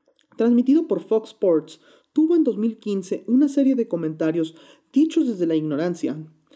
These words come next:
donde criticaba al profesionalismo que los eSports han tenido en los últimos años. Si algo le admiro al señor, es que es un hombre de palabra. Trabajó para E S P N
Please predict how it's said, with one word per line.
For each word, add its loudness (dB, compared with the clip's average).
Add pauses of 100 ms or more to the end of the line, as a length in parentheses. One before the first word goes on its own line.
(320)
donde 2
criticaba 2
al 2
profesionalismo -4
que 0
los -2
eSports 0
han -4
tenido -4
en -4
los -6
últimos -8
años. -20 (640)
Si -4
algo 2
le 2
admiro -2
al -2
señor, -6 (500)
es -12
que 2
es -2
un -2
hombre 0
de 2
palabra. -8 (600)
Trabajó 0
para 0
E -2
S -4
P -8
N -8